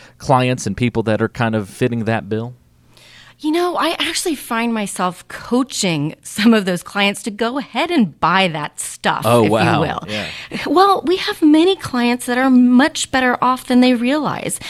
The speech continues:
Speaker 2: And even after I show them that they can afford it, they're still reluctant to spend money. So what I really love is being able to tell them, "Go buy the new appliances or the new furniture or the new car that they're debating on,"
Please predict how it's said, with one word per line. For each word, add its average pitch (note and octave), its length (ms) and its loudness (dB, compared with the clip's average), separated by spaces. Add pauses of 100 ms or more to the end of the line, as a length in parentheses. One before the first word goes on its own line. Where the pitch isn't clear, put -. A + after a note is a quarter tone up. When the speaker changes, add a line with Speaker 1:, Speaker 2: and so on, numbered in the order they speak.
(380)
Speaker 2:
And A#3 260 -2
even D#4 480 4
after B3+ 420 -4
I A3+ 140 -2
show A#3 420 -4
them F#3 320 -4
that F3+ 160 -8
they F#3+ 120 0
can G#3+ 180 0
afford A3+ 440 -2
it, F3 160 -4
they're F#3 120 -6
still B3+ 640 0
reluctant F#3 640 -2
to D#3 80 -14
spend C#3+ 380 -4
money. - 340 -10 (260)
So - 140 -6
what G3 240 2
I C4+ 180 4
really G3+ 460 0
love D3 400 -12
is F3 160 -10
being A#3 380 4
able F3+ 340 -2
to F3 100 -8
tell F#3 400 -4
them, D3+ 300 -4 (360)
"Go C4 220 -2
buy B3+ 240 2
the G3 120 0
new E3+ 180 0
appliances E3 760 -6
or D#3 80 -6
the D3+ 140 -4
new F3+ 300 6
furniture E3 680 -2
or D3+ 80 -4
the D3 120 -2
new F#3 220 4
car F#3 440 2
that D#3+ 180 -2
they're D#3 120 -4
debating G#3 520 -2
on," D#3+ 260 -2